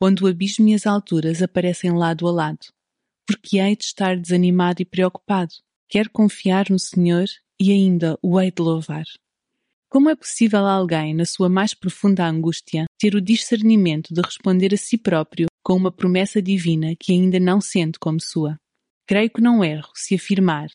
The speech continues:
que, de um modo geral, quando o abismo se abate sobre nós, a tendência não é enfrentá-lo, mas fazer dele a nossa condição inevitável. Uma das coisas mais fascinantes em versos como este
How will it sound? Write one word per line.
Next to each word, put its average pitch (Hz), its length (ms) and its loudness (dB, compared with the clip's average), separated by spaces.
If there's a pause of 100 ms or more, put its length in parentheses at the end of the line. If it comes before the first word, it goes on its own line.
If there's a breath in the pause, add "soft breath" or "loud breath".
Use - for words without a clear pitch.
(160)
que, 190 100 0
de 175 160 -2
um 190 60 4
modo 202 260 2
geral, 156 460 -4 (220)
quando 175 240 0
o 180 80 4
abismo 180 400 -2
se - 180 -4
abate 170 320 -2
sobre 165 320 -6
nós, 165 300 -2 (120)
a 180 60 -2
tendência 190 500 0
não 185 180 2
é 170 60 2
enfrentá-lo, 160 800 -2 (340)
mas 185 160 0
fazer 185 320 0
dele 180 240 0
a 175 40 0
nossa 180 280 -2
condição 180 680 -2
inevitável. 156 760 -6 (680)
Uma 240 180 6
das 220 200 0
coisas 185 340 0
mais 170 280 -2
fascinantes 175 680 0
em 165 100 0
versos 170 380 -2
como 160 320 -2
este 156 300 -6